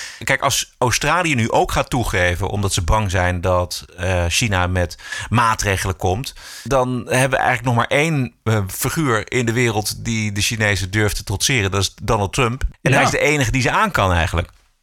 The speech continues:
Speaker 2: Dat is ook het rare. Dat de E U zit, eh,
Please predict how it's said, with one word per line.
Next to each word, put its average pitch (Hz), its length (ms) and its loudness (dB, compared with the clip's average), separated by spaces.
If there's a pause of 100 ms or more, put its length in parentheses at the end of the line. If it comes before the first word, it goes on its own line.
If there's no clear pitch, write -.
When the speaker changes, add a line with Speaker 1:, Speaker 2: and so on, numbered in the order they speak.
(240)
Speaker 2:
Dat 160 120 2
is 185 80 4
ook 175 100 2
het 151 100 2
rare. 165 480 2
Dat 147 180 0
de 220 200 2
E 190 60 4
U 214 220 4
zit, 185 220 2
eh, 190 200 2